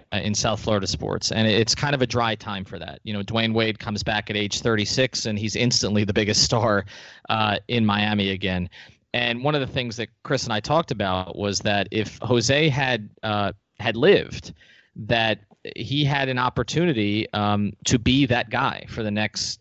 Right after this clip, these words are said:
if the Marlins kept him, which was always an issue, uh, with the contract stuff, but to be that guy for the next ten years because he had that charisma, uh, obviously from a performance standpoint, obviously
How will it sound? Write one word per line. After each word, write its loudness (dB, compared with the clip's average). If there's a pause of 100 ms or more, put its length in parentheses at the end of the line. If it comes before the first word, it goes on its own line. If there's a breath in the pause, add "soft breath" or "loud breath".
(120)
if 0
the -2
Marlins 0
kept -4
him, -10
which -10
was -8
always -2
an -4
issue, -2 (460 loud breath)
uh, 0
with 2
the 0
contract -2
stuff, -6
but 0 (160)
to -2
be 6
that 2
guy 2
for -6
the 0
next -2
ten 0
years 2
because -6
he -4
had 0
that -2
charisma, 0 (380 loud breath)
uh, -2
obviously 0
from -4
a 0
performance 0
standpoint, 0
obviously 2